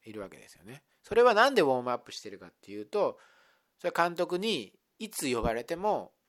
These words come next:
ベストパフォーマンスが出せるように。例えば次の瞬間ですね。もしかしたら怪我人が出るかもしれない。で、それで交代が告げられるかもしれない。だからその次の瞬間、もしかしたらピッチに出て、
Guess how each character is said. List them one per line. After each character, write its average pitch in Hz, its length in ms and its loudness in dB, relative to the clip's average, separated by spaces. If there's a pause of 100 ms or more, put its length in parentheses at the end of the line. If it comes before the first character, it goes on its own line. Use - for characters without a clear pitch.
(420)
ベ 131 160 -4
ス - 80 -2
ト 160 80 -4
パ - 80 8
フ 147 120 2
ォ 156 40 2
ー 139 40 -2
マ 104 80 -6
ン 95 40 -12
ス - 80 -12
が 82 60 -14
出 87 120 -14
せ 110 120 -12
る 98 60 -12
よ 80 100 -16
う - 40 -20
に。 - 120 -20 (520)
例 190 80 -2
え - 20 2
ば 170 100 0 (160)
次 196 280 -6
の 123 260 -2 (160)
瞬 98 320 -10
間 76 200 -16 (840)
で 92 120 -14
す - 100 -14
ね。 98 260 -14
も 127 100 -12
し - 80 -8
か 110 80 -8
し - 40 -6
た 165 80 -4
ら 131 60 -4
怪 139 160 -4
我 135 100 2
人 135 140 -6
が 120 80 -10
出 131 100 -2
る 156 80 0
か - 80 -8
も - 60 -20
し - 100 -18
れ - 80 -20
な - 80 -20
い。 - 80 -20 (300)
で、 180 80 -10
そ 190 160 2
れ 214 120 2
で 233 220 4
交 151 180 4
代 143 260 4
が 165 260 4 (340)
告 143 160 -2
げ 143 40 2
ら 151 60 6
れ 147 60 4
る 143 80 -4
か 117 100 -8
も 87 60 -18
し - 100 -12
れ - 80 -20
な - 80 -20
い。 - 60 -20 (1200)
だ 175 160 -2
か 165 80 4
ら 160 120 6
そ 202 100 0
の 220 80 0
次 240 240 -4
の 277 100 2
瞬 208 260 0
間、 190 520 -4
も 185 120 -8
し 175 60 -10
か 147 100 -6
し - 60 -10
た 175 100 -2
ら 160 100 0
ピ - 220 -14
ッ 92 100 -20
チ 143 140 -10
に 139 100 -12
出 151 100 -4
て、 135 300 -4